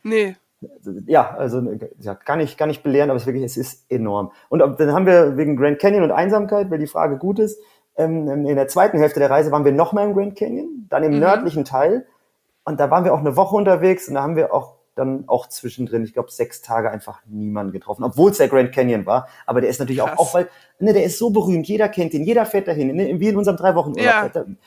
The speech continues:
Speaker 2: jeder,
Speaker 1: Ja.
Speaker 2: der an die Westküste fährt, fährt dahin und trotzdem ist der so riesig,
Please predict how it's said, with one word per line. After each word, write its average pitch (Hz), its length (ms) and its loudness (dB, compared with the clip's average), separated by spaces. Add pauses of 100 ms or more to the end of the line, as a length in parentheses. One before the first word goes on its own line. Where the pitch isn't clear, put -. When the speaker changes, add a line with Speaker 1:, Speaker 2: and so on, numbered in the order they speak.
(160)
Speaker 2:
jeder, 247 180 4
Speaker 1:
Ja. 240 40 6
Speaker 2:
der 214 120 6
an 196 40 2
die 185 80 2
Westküste 190 380 -4
fährt, 175 160 -4
fährt 180 160 -2
dahin 175 220 2
und 151 120 -6
trotzdem 202 420 -2 (200)
ist - 180 -8
der 180 140 0
so 247 240 -2
riesig, 208 640 -4